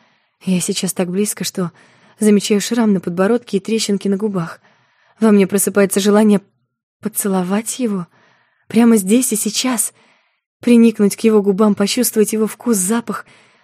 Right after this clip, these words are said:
Я вижу, как дергается его кадык, ощущаю напряженный взгляд на своем лице. "В моей прошлой жизни", шепотом начинаю я, "мы с тобой целовались?" Он молчит.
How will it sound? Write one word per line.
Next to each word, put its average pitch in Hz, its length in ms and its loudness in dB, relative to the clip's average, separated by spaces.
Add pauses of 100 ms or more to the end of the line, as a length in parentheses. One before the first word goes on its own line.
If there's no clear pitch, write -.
(140)
Я 214 180 6
вижу, 202 160 4
как 190 160 0
дергается 190 480 0
его 190 140 -2
кадык, 196 420 -6 (480)
ощущаю 214 500 -2
напряженный 202 540 0
взгляд 214 400 -4
на 190 60 -4
своем 180 320 -2
лице. 185 380 -6 (760)
"В - 100 -12
моей 220 300 0
прошлой 220 520 -4
жизни", 214 400 -6 (880)
шепотом 185 480 -2
начинаю 180 400 -2
я, 170 220 -6 (920)
"мы 214 140 2
с 202 80 -4
тобой 202 480 -4
целовались?" 214 680 -6 (1080)
Он 214 180 4
молчит. 196 460 -2